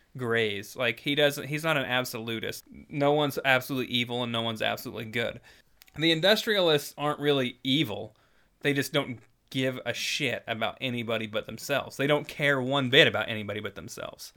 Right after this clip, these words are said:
So it's not like they're actively torturing people, or, you know, or, like, they're not going out there on purpose trying to ground people into the dust. They just don't care if you do.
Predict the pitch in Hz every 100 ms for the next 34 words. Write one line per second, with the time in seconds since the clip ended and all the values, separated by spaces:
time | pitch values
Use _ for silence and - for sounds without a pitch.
0 | - - - 143 139 135 143 156 165 143
1 | 147 135 135 131 127 - 143 139 143 127
2 | 123 120 113 113 _ _ _ _ - 160
3 | 156 - 123 120 117 123 117 117 113 113
4 | 165 151 131 131 127 123 117 113 - _
5 | _ _ 139 135 139 135 139 127 131 127
6 | 123 123 131 113 120 120 - 156 123 117
7 | - - 123 113 113 - 113 110 107 73
8 | - _ _ _ _ 147 123 123 120 -
9 | 127 120 117 113 110 107 107 110 - 139
10 | 143 156 127 139 151 110 - 110 107 120
11 | 135 101